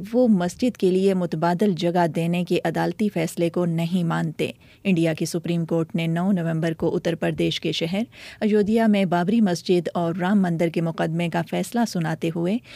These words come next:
متنازع زمین پر مندر کی تعمیر اور مسلمانوں کو مسجد کے لیے متبادل جگہ دینے کا حکم دیا تھا۔ پاکستان مسلم لیگ نون کی ترجمان مریم اورنگزیب کے مطابق سابق وزیر اعظم نواز شریف علاج کی غرض سے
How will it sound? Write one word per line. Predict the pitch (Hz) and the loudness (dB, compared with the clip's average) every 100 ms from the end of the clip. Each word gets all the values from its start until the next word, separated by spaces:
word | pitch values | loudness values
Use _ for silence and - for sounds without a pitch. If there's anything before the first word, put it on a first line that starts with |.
| - - | -8 -4
متنازع | 208 214 214 247 208 | 0 2 2 2 2
زمین | 190 190 | 0 0
پر | 180 202 | 0 0
مندر | 185 170 180 | 0 0 0
کی | 185 175 | 0 0
تعمیر | 165 170 170 185 190 | 0 -2 2 0 0
اور | 175 | -2
مسلمانوں | 170 165 175 170 185 233 | -4 -2 -2 0 2 2
کو | 214 | 2
مسجد | 180 160 175 160 | 0 0 -2 0
کے | 175 | 0
لیے | 165 165 170 | 0 2 0
متبادل | 165 160 160 185 226 | 0 -2 -2 0 2
جگہ | 180 170 165 | 2 2 2
دینے | 160 165 185 196 | 0 0 0 0
کا | 160 160 170 | -2 -4 -2
حکم | 180 170 | -4 -2
دیا | 160 160 151 143 | -2 0 0 -2
تھا۔ | 180 156 - _ _ - - - - - | -4 -4 -6 _ _ -20 -20 -20 -10 0
پاکستان | 226 240 247 247 | 0 0 2 4
مسلم | 214 202 196 | 4 4 2
لیگ | 196 180 | 2 2
نون | 180 190 190 | 0 2 2
کی | 175 | 2
ترجمان | 175 165 180 180 226 247 | 0 0 0 2 4 4
مریم | 190 185 175 - - | 2 2 -2 -4 -4
اورنگزیب | 180 175 170 165 170 | 0 0 0 0 -2
کے | - | 0
مطابق | 170 165 170 165 165 | -2 -2 -2 -2 -2
سابق | - 196 220 190 | -2 -2 0 0
وزیر | 175 185 185 180 | 0 2 2 2
اعظم | 180 254 | 2 4
نواز | 208 170 170 170 | 4 2 0 0
شریف | 185 165 165 - | 0 0 0 0
علاج | 170 170 165 | 0 0 -2
کی | - 160 | 0 0
غرض | 175 175 160 | 0 -2 -2
سے | - 156 | -4 -6